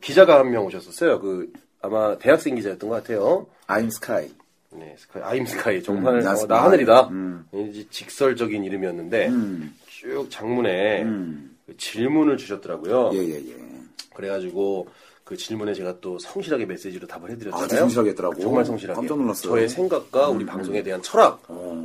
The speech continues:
Speaker 1: 모든 것들을 원래 우리가 안 밝히는 것들
Speaker 2: 장난 아니더라고.
Speaker 1: 해줬더니 그 다음날 기사가 났어요.
Speaker 2: 예.
Speaker 1: 기사 제목이 다른 방송
Speaker 2: 예.
Speaker 1: 그 녹음 현장을 가다.
Speaker 2: <laughs> 거기에
Speaker 1: 되게 그 밑에, 어, 제가, 제가 그리고 분명히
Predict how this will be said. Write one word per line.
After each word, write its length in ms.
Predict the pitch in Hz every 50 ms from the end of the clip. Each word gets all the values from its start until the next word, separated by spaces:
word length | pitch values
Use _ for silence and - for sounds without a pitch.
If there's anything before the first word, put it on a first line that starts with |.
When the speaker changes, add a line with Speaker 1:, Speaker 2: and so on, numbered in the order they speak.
| 120
Speaker 1:
모든 280 | 117 131 170 175 208 202
것들을 300 | 170 143 - - 98 101
원래 140 | 131 175 196
우리가 200 | 170 160 151 -
안 120 | - 175 185
밝히는 320 | 254 254 247 185 160 123
것들 240 | 104 - - - -
Speaker 2:
장난 300 | - - 90 101 113 101
아니더라고. 380 | 82 85 87 - 82 76 - -
Speaker 1:
해줬더니 260 | 156 160 143 147 143
그 80 | - 117
다음날 260 | 127 123 120 123 107
기사가 280 | - - 123 120 113
났어요. 480 | - 76 78 78 - - 110 107 95 80 92
Speaker 2:
예. 420 | 104 101 98 92 90 85 80 78 78
Speaker 1:
기사 180 | 92 110 117 117
제목이 560 | 113 104 98 104 101 104 147 190 220 226 - - - _ _ _ _ _ _ _ _ _
다른 360 | - - 107 123 151 160 156 139
방송 640 | 131 120 117 113 107 101 113 143 170 185 190 180 180
Speaker 2:
예. 120 | - - 85
Speaker 1:
그 300 | 85 80 - - - -
녹음 220 | - 120 135 147
현장을 320 | 135 120 107 104 104 135 175
가다. 300 | - 107 98 87 - - _ _
Speaker 2:
<laughs> 720 | - - - - - - _ - - - _ _ _ _ -
거기에 360 | - 117 120 113 156 151 139
Speaker 1:
되게 240 | 180 190 170 156 -
그 180 | 147 151 120 123
밑에, 440 | 135 156 - - - 185 165 147 - - - - - - - -
어, 160 | - 180 185 175
제가, 240 | 175 - 196 220 226
제가 220 | - 190 208 233 214
그리고 180 | 202 220 214
분명히 540 | 160 165 185 220 240 226 185 170 - 233